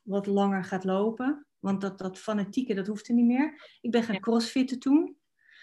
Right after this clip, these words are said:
Speaker 1: En, ehm, nu ben ik, eh, nou, heel veel krachttraining heb ik gedaan om mijn knie, mijn been weer sterker, mijn lichaam weer sterker te krijgen. Dat is nu zo.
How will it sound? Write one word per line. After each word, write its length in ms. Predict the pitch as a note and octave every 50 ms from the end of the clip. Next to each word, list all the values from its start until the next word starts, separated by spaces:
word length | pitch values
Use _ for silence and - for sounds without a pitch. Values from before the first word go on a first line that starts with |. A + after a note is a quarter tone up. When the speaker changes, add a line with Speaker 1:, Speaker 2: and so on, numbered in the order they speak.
| - - - - - - - _ _ _ _ -
Speaker 1:
En, 600 | - A#3+ A#3+ A#3+ A#3+ A#3+ A#3+ A#3 A#3 A#3 A3+ A3+
ehm, 720 | - A3+ A3+ A3+ A3+ A3+ A3 A3 A3 A3 A3 G#3+ A3 G#3+ G#3+ G#3+ - _ _ _ _ _ _ _ _ _ _ _ _ _ _ _ _ _ _ _ _ _ _ _ _ _
nu 640 | A3 G#3+ A3+ A#3+ C4+ D4 D#4 E4 D#4 - - - _ _
ben 280 | G#3 A3 A#3 A#3+ A#3
ik, 220 | A#3 A3+ A3+ - - - -
eh, 500 | - G#3+ G#3+ G#3 G#3 G3+ G3 G3 F#3+ F#3+ F#3 -
nou, 280 | - A#3 G#3 F#3 F3+ F3
heel 160 | - G#3+ A#3
veel 120 | A3+ A3+ -
krachttraining 540 | - G3+ G3+ - - - A3+ A3+ A3 A3+ G#3+
heb 120 | G#3+ G#3+
ik 100 | - -
gedaan 440 | - - G3 G#3 G#3 G3+ G3 G3+ -
om 120 | G#3+ G#3
mijn 120 | G3+ G3+ G3+
knie, 340 | - A3 A3 A3 G#3+ G#3 G#3
mijn 140 | G3 F#3
been 280 | E3+ G3 G3 G3 G3 F#3+
weer 120 | F#3+ G3
sterker, 440 | F#3 - - F#3+ F3+ F#3 F3+ - F#3
mijn 120 | F3+ F3+ F#3
lichaam 240 | F#3+ F#3 F#3 F3+
weer 120 | F3 F3+ F3+
sterker 360 | - - F3+ F#3 F#3 F#3 F#3
te 80 | - _
krijgen. 360 | - F3 E3 F3 E3+ - F3
Dat 140 | G3+ G3+ G3
is 180 | G#3 A3 -
nu 160 | A3 G#3 G3+
zo. 460 | F#3 G3 F#3+ F#3 F#3 F3+ F3+ F3+ -